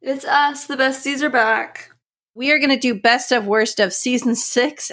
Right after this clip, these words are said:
Speaker 2: and season five 'cause we never did it. Let's do season six first 'cause it's fresher. We gotta really put on our good brains for season five.
Speaker 1: Okay, I think I have mine.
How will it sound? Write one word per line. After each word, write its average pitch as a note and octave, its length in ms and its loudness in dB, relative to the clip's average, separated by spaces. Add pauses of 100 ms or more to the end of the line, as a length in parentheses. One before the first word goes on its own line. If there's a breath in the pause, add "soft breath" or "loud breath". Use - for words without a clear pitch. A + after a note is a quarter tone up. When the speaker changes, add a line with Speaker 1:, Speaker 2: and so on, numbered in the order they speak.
Speaker 2:
and G3 280 -2
season G3+ 400 -6
five E3 400 -2
'cause D#3+ 220 -10
we F3 120 -6
never D#3+ 420 -2
did D#3 220 -6
it. - 480 -8 (1040)
Let's B3 280 -2
do C5+ 160 -4
season C4 380 2
six - 320 -4
first - 360 -2
'cause C4+ 180 -2
it's B3 180 -4
fresher. - 680 -6 (220)
We C#4 100 -6
gotta C#4+ 300 2
really D#4 560 0
put C4+ 220 0
on A#3+ 180 2
our G3 200 -4
good F#3 320 -4
brains E3+ 580 -6
for - 200 -8
season E3+ 520 -6
five. D3+ 540 -2 (640)
Speaker 1:
Okay, A#3+ 560 0
I A#3+ 120 0
think D#4+ 520 -2
I A4+ 260 -2
have A3+ 360 0
mine. - 600 -10